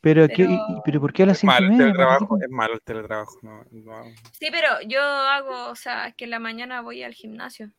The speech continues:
Speaker 2: entonces, eh, abren a las seis y media, voy a las seis y media.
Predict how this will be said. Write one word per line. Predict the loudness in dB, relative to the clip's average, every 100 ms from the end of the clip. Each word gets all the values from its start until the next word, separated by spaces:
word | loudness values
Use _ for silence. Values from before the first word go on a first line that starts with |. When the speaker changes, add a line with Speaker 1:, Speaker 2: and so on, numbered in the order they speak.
| -20
Speaker 2:
entonces, | -20 -18 -16 -12
eh, | -10 -10 -12 -14 -18 -20 -16
abren | -10 -8 -6 -6
a | -6
las | -8
seis | -10 -12
y |
media, | -10 -12 -14 -16 _ _
voy | -16 -12
a | -10
las | -10
seis | -12 -16
y | -16
media. | -18 -20